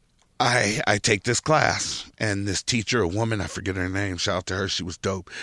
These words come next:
'cause she wasn't trying to teach you how to tell jokes. She was trying to teach you how to be yourself and how to formulate what you're already doing into whatchamacallit, what helps me.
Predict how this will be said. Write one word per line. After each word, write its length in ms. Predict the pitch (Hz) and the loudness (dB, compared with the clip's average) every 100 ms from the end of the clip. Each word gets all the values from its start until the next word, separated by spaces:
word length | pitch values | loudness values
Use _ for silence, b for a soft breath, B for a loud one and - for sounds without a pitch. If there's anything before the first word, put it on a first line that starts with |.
| B | B
'cause 100 | - | -2
she 100 | - | 2
wasn't 220 | 117 110 | 4 2
trying 320 | 98 113 110 101 | 4 4 4 0
to 80 | |
teach 320 | - 110 101 101 | -2 -4 -4 -4
you 100 | 87 | -2
how 200 | 90 90 | 0 0
to 140 | 92 - | -2 -4
tell 220 | - 95 | 0 0
jokes. 460 | 87 117 113 - - B B - | 0 2 2 0 -8 B B -4
She 100 | 117 | -2
was 80 | |
trying 200 | - 120 | 2 2
to 40 | 92 | 2
teach 240 | 123 101 | 0 0
you 60 | 98 | 2
how 140 | 104 | 2
to 80 | 92 | 2
be 120 | 78 98 | -2 -4
yourself 760 | 85 - - - - - - B B B B | -4 -2 -2 -4 -8 -14 -16 B B B B
and 160 | 101 95 | -4 0
how 220 | 98 95 | 0 0
to 220 | 90 82 B B | 0 -2 B B
formulate 840 | - - 123 120 113 101 98 104 - | -16 -2 2 4 2 0 2 0 0
what 200 | 101 95 | -2 0
you're 220 | 104 98 | 2 4
already 400 | 98 95 98 87 73 | 4 4 0 -4 -4
doing 380 | 92 87 90 92 | -2 0 -2 -4
into 500 | 90 85 98 92 90 B B | -6 -4 -4 -4 -8 B B
whatchamacallit, 560 | 120 123 92 - 87 92 | 0 0 -2 0 0 2
what 140 | 107 | 2
helps 400 | 85 131 - - | 2 2 0 -6
me. 240 | - 98 | -10 -12